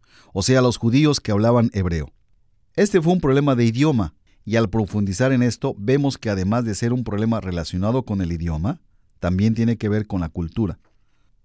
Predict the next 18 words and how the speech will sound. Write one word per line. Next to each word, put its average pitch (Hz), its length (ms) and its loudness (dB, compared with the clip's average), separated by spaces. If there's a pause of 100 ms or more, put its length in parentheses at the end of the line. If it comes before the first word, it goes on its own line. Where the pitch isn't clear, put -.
No 120 300 2
pareciera 131 640 2
ser 127 160 0
un 131 120 2
problema 110 340 2
tan 92 220 -2
serio, 117 400 -2 (420)
pero 110 240 2
realmente 127 640 4
lo 82 160 -4
es, - 260 -14 (480)
porque 98 300 -2
hubo 123 240 2
murmuraciones 107 1000 0
entre 92 340 -2
estos 101 260 -4
dos 95 160 0
grupos, - 420 -10